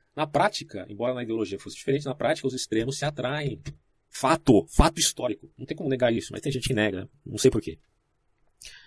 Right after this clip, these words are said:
Então, dizer que o Hitler, que o nacionalsocialismo é de fato socialismo, não tem problema nenhum, porque eles são anti-igualitaristas, caramba. Eu não vi, cara, de boa, eu, eu não entendo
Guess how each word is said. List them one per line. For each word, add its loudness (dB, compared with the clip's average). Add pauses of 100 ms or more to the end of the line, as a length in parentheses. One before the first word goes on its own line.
(760)
Então, 6
dizer 4
que 4
o 8
Hitler, 4
que -2
o 0
nacionalsocialismo 0
é 4
de 4
fato 4
socialismo, -2 (280)
não -4
tem 12
problema 6
nenhum, 0
porque 2
eles 2
são 6
anti-igualitaristas, 4
caramba. -8 (580)
Eu 2
não 8
vi, 6
cara, 0 (560)
de -6
boa, 2
eu, -2
eu -4
não -2
entendo 0